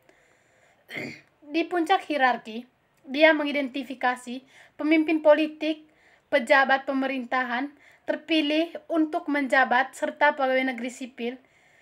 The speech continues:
dapat mempengaruhi kebijakan sehari-hari. Peran ini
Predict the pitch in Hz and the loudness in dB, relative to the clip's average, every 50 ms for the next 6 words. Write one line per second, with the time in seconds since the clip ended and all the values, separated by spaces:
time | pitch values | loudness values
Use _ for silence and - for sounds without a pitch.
0 | _ _ _ 254 247 285 320 311 - 320 320 311 294 302 285 - - 277 277 277 | _ _ _ -2 0 2 2 4 4 4 4 6 4 0 -2 -2 -4 -2 0 0
1 | 269 269 285 277 285 302 302 294 247 233 277 240 254 262 254 - 277 285 277 277 | 2 2 2 0 -2 -4 -6 -6 -6 -6 -6 -4 -4 -4 -2 -2 -4 -6 -6 -6
2 | - 269 262 247 254 262 240 254 247 240 220 196 170 170 - _ _ _ _ _ | -4 -2 -2 -2 -2 -4 -4 -4 -4 -4 -4 -8 -14 -18 -20 _ _ _ _ _
3 | _ _ _ _ _ _ - 302 311 311 302 302 294 302 311 302 285 285 294 311 | _ _ _ _ _ _ 0 2 4 6 6 4 2 -2 -4 -4 -2 -2 -4 -4